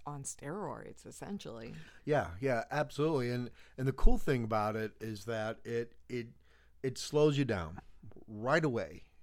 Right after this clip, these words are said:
Speaker 2: It slows you down. So the thing that you're encouraged to do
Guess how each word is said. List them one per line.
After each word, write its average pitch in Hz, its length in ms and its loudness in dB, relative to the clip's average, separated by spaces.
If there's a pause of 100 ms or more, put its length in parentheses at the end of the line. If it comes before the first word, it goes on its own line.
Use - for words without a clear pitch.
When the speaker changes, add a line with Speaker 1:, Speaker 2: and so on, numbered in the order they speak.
(120)
Speaker 2:
It 113 160 -6
slows 120 400 -4
you 113 80 -4
down. 95 320 -8
So 113 440 -2 (340)
the 120 100 -4
thing 160 380 2
that 131 480 0
you're 117 260 -2
encouraged 139 540 0
to 117 60 -12
do 135 420 2